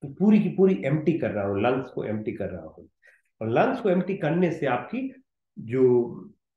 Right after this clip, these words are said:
आ, pressure है, वो, आ, spine पर पड़ती ना, थर्टी थ्री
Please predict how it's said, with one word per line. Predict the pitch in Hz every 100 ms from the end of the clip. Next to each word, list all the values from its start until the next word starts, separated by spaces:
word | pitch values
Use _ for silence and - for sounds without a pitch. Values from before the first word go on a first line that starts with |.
| 120
आ, | 120 110 110 107 107 - _ _ _ _ _ _ _ _ _
pressure | 139 165 208 180
है, | 98 101 185 - _ _ _ _ -
वो, | 151 143 113 143 131 120 127
आ, |
spine | - - 156 156 117
पर | 104
पड़ती | 113 95 143
ना, | 269
थर्टी | 277 147 139
थ्री | 135 143